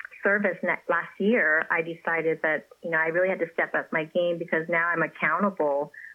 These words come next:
for other authors, and I want them to be successful as well. And so I'm helping to promote their work. And so it's not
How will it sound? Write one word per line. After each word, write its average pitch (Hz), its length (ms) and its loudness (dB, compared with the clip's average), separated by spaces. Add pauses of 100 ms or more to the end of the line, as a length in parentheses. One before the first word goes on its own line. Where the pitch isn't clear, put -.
(120)
for 170 160 -2
other 170 300 2
authors, 156 520 0 (140)
and 151 520 -2
I 165 120 -2
want 175 220 -2
them 165 160 -2
to 165 60 -12
be 165 180 -4
successful 156 600 -4
as 156 100 -2 (160)
well. 160 300 0
And 160 240 -4
so 160 60 0
I'm 160 280 -2
helping 165 400 -6
to - 60 -14 (160)
promote 151 300 -4
their 147 180 -2
work. 147 300 -2 (100)
And 165 160 -14
so 160 80 -2
it's 151 160 -6
not 156 180 -2